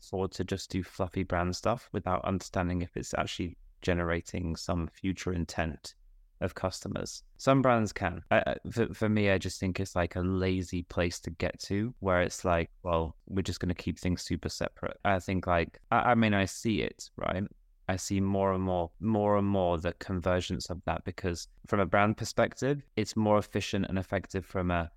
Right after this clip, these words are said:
vendor management and a marketing R O I perspective. And then I think, like, the,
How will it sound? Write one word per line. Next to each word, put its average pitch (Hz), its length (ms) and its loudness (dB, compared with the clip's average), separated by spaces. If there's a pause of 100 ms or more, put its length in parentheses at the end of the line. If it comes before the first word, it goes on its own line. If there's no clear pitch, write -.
(240)
vendor 107 400 2
management 113 580 0 (120)
and 95 260 4
a 92 40 2
marketing 90 540 2
R 85 220 0
O - 20 -2
I 82 120 0
perspective. - 640 -8 (200)
And 98 160 0
then 90 240 0 (180)
I 92 160 0
think, 92 220 -2
like, 90 180 0
the, 87 180 -2